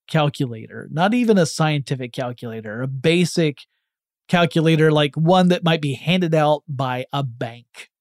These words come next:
And you can enter a pretty tough mathematical problem into the calculator and it'll provide a solution in a fraction of the time it would take your average human to do the same work. But that same human could do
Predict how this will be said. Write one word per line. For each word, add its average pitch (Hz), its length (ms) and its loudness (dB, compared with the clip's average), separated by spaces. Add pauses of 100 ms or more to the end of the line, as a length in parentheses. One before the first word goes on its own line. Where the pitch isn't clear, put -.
(800)
And 156 440 -2 (480)
you 185 140 2
can 240 200 0
enter 226 520 2 (500)
a 175 200 2 (200)
pretty 233 340 2
tough 196 340 0
mathematical 180 640 2
problem 196 600 4 (220)
into 151 400 -2
the 135 120 -4
calculator 156 680 2
and 147 100 0
it'll 156 180 2
provide 151 340 0
a 139 60 -6
solution 151 460 -2
in 139 80 -4
a 120 80 -8
fraction 160 420 -2
of 147 80 -2
the 139 80 -6
time 135 300 -4
it 139 80 -8
would 131 140 -8
take 131 280 -8 (440)
your 139 120 -2
average 139 380 0
human 170 320 2
to 131 100 -12
do 139 160 -2
the 131 140 -8
same 135 320 -4
work. 160 400 -2 (600)
But 175 300 2 (100)
that 180 180 2
same 208 200 2
human 233 440 0
could 170 280 2
do 175 320 2